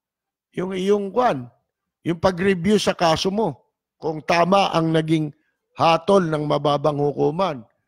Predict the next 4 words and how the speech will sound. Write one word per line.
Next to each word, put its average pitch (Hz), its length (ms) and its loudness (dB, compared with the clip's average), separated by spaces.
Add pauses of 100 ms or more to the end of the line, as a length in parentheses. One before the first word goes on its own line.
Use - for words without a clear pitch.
(560)
Ngayon, 202 640 4 (880)
eto 208 320 -4
si 269 160 -4
Erap, 254 640 0